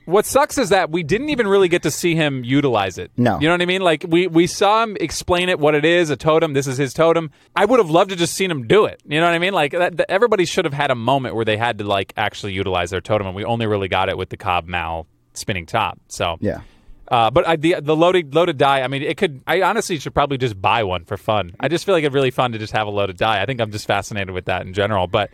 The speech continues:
Speaker 1: the fact that it got screen time with a prominent character, like you said, you said Arthur's a baller. I mean, I think it's a good pick. I, I'm, I'm happy with it. So I'll take, I'll take my loaded die.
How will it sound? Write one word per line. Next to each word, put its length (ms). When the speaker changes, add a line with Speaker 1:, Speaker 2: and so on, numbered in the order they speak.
Speaker 1:
the 80
fact 220
that 100
it 140
got 320
screen 340
time 380
with 120
a 60
prominent 420
character, 320
like 220
you 80
said, 460
you 100
said 120
Arthur's 300
a 60
baller. 460
I 80
mean, 160
I 100
think 220
it's 120
a 60
good 220
pick. 180
I, 140
I'm, 280
I'm 140
happy 220
with 180
it. 140
So 200
I'll 100
take, 240
I'll 120
take 180
my 100
loaded 300
die. 320